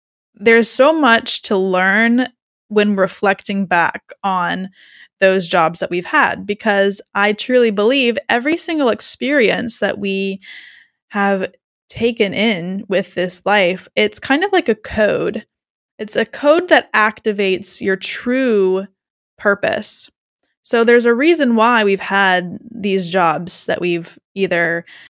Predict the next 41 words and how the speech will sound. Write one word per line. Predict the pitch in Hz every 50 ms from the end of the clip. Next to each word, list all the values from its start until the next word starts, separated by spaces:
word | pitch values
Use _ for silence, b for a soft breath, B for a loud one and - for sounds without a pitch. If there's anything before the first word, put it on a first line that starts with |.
| -
maybe | 190 196 202 196 180 190 175
they've | 185 185 185 180
come | - - 202 190
into | 185 190 185 190 190
our | - 170 180
lap, | 185 220 254 269 262 247 240 233 226 - -
maybe | 214 190 190 185 185
we've | 180 180 175
fallen | 180 - 185 180 185 185 185
into | 214 220 226 233 254
them, | 220 220 214 208 202 202 196
maybe | 196 190 190 185 196 190 190 190 196 196 190 - - _ _ _ _ -
we've | - 202 214 214 214 190 190
loved | 190 151 - - - - 185 185 254 349 - -
them, | - - - 180
maybe | 196 202 196 208
we, | 202 202 196 196 190
we | - - 202 190
applied, | 180 180 - - 240 233 226 220 214 202 185 180
we, | 185 180 180 175 170 -
we | 190 190 185 190
really | 175 175 175 214 240 254 254 226
interviewed | - 214 214 226 233 262 269 233 208 214 214 202 196
for | - 214 202
them | 185 190 185 190
and, | 185 185
like, | 180 180 180 -
we | 202 196
wanted | 185 180 185 190 196 208 208 190
it | 190 - -
so | - 208 185 180
badly. | 175 180 175 180 185 180 170 175 165 160
And | 160 160 165 - _ B B B B B B B
whatever | _ 262 320 381 415
the | 359 269
case | - - 262 247 233 -
may | 208 196
be, | 190 190 202 185 175 160 - - - - - - _ - - - - 196 196
we | 214 254 277 294 311 311 -
attract | - - 233 - - - 240 214 208 208 208 - - - 196
jobs | 185 - 190 180 180 175 175 180 175 - - -